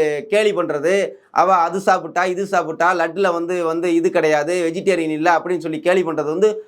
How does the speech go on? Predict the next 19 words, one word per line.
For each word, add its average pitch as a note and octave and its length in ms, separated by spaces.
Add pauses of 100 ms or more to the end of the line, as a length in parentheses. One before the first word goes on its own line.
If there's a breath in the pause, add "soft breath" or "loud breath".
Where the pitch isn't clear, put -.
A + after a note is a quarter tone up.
ரொம்ப G#3+ 300
மனசுக்கு F#3+ 480
வந்து F3+ 180
வேதனையா E3+ 340
இருக்கு. A#2 300 (200 soft breath)
இப்ப D#3+ 200
இன்னொன்னு A#3 320
என்னன்னு A3 320
பாத்தீங்கன்னா, F3+ 260
இந்த G3+ 180
லட்டு E3+ 320
விஷயத்தை G#3+ 360
பொறுத்த F3 280
வரைக்கும் F3+ 580 (200 loud breath)
இந்துக்கள் A#3+ 520
எல்லாருமே G#3+ 600
இப்ப G#3+ 240
விழிப்புணர்வு A3+ 500
அடைஞ்சிட்டாங்க. E3 480